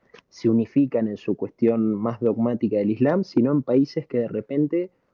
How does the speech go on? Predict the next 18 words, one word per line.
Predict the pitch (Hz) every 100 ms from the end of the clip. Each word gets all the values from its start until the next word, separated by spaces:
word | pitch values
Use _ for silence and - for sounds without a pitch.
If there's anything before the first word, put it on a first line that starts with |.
| _ _
uno | 139 139
no | 139 151
entendería | 151 139 131 120 139 139 131
cómo | 127 127 127
es |
que | -
las | 110 -
comunidades | - 104 113 120 120
locales | 113 113 131 139 143 -
se | - - 135
alinean | 120 127 165 143 127 135 - _ _ _ _ -
con | 113
estos | 117 - 120
intereses | 117 104 110 110 123 -
de | 110
la | 104
República | 95 - 107 104 98
Islámica. | - 113 101 90 90